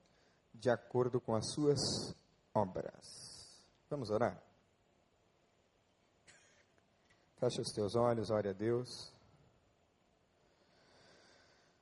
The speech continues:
Obrigado, Senhor, porque estamos na tua casa, porque o Senhor nos tem guardado com vida, com saúde, nada nos falta. Aliás, Deus, muitas vezes temos para sobrar.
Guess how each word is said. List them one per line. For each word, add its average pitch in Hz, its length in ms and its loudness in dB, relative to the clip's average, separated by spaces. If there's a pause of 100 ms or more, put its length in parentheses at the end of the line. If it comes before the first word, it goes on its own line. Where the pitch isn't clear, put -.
(240)
Obrigado, 143 400 8
Senhor, 131 460 6
porque 123 640 0
estamos 123 340 -2
na 117 100 2
tua 107 200 2
casa, 127 640 0 (520)
porque 127 220 -6
o 123 60 4
Senhor 120 360 0
nos 117 160 -4
tem 117 180 -4
guardado 113 440 0
com 107 200 -4
vida, 113 320 -2
com 113 180 -4
saúde, 117 720 0
nada 113 280 2
nos 101 240 -2
falta. 117 480 4 (840)
Aliás, 120 460 8
Deus, 123 400 6
muitas 127 400 4
vezes 120 400 8
temos 131 400 4
para 123 220 8
sobrar. 104 540 6